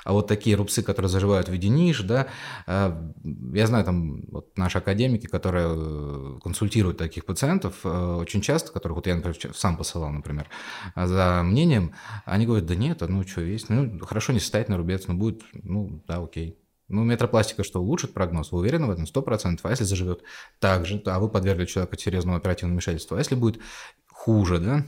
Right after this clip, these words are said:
Может же быть хуже? Может. Поэтому метропластика сейчас, вот именно отдаленная метропластика от родов, а это вопрос такой, э, дискутабельный. Вот. Но нишу можно, да, посмотреть, действительно,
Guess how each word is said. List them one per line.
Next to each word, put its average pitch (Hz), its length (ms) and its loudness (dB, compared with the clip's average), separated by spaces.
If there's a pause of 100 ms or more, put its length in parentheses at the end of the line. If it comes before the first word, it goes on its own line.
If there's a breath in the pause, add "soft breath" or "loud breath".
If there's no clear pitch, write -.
Может 135 300 4
же 95 60 0
быть 85 180 -2
хуже? 85 260 -6
Может. 90 360 2
Поэтому 147 360 2 (380 loud breath)
метропластика 143 640 2
сейчас, 131 280 4
вот 117 120 0
именно 110 160 6
отдаленная 117 500 6
метропластика 95 600 2
от 90 100 0
родов, 92 300 4
а 101 140 -6
это 101 140 -2
вопрос 110 380 4
такой, 104 540 2 (460 soft breath)
э, 104 80 2
дискутабельный. 80 760 0 (220)
Вот. 95 540 -2
Но 123 180 6
нишу 185 300 4
можно, 135 280 2
да, 98 120 2
посмотреть, 107 440 -2
действительно, 101 280 -4